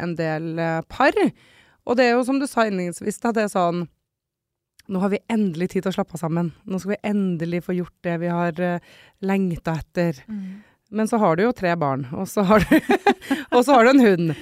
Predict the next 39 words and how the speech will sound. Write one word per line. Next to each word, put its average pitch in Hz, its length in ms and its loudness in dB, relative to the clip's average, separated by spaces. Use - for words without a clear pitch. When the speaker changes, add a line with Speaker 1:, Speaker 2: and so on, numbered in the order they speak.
Speaker 1:
Og 233 120 2
så, 240 140 0
Speaker 2:
Ja. 233 80 0
Speaker 1:
som 233 160 0
du 240 120 0
sa, 208 200 4
svigers. 175 800 -4
Og 196 340 -2
veldig 185 460 0
mye 277 160 6
svigers 170 400 -2
kanskje 170 240 0
for 175 80 0
enkelte. 160 560 -4
Speaker 2:
Ja. 190 180 -8
Speaker 1:
Og 269 140 -4
så 247 340 -2
havner 208 320 -2
man 190 380 0
i 196 140 -2
september, 196 640 -6
og 240 160 -8
så, 220 920 -8
boom, 202 400 2
så 214 120 -6
er 196 40 -2
det 190 80 -2
veldig 185 200 -2
mange 160 260 -4
som 160 140 -6
går 160 100 -6
fra 147 160 -8
hverandre. 143 380 -12
Hvorfor 233 260 2
tror 247 180 -6
du 180 60 -6
det 185 120 -2
er 175 160 -8
sånn? 180 100 -12